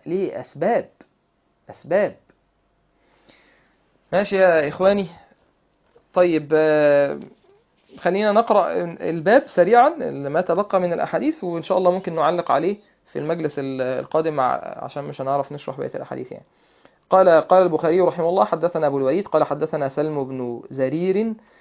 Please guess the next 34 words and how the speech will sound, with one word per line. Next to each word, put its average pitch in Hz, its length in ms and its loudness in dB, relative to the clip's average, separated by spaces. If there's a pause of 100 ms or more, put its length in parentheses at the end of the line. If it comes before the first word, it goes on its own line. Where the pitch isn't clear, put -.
(160)
قال 147 140 4
حدثنا 160 380 2
أبو 143 220 2
رجاء 175 240 4
عن 143 160 4
عمران، 160 680 2
عن 127 200 -2
عمران 156 480 2
بن 139 240 -8
حسين 185 640 -2 (960)
رضي 156 240 4
الله 156 340 6
عنهما 165 300 2
عن 151 140 4
النبي 151 280 -2
صلى 147 220 -2
الله 147 320 2
عليه 147 200 4
وسلم 151 360 -2
قال: 165 300 2 (320)
اطلعت 175 420 4
في 151 120 -6
الجنة 170 340 0
فرأيت 160 580 0
أكثر 160 380 2
أهلها 156 580 0
الفقراء، 151 720 2 (580)
واطلعت 165 560 4
في 151 120 -6
النار 165 360 2
فرأيت 151 460 0
أكثر 156 380 0
أهلها 143 340 -2
النساء." 127 400 -2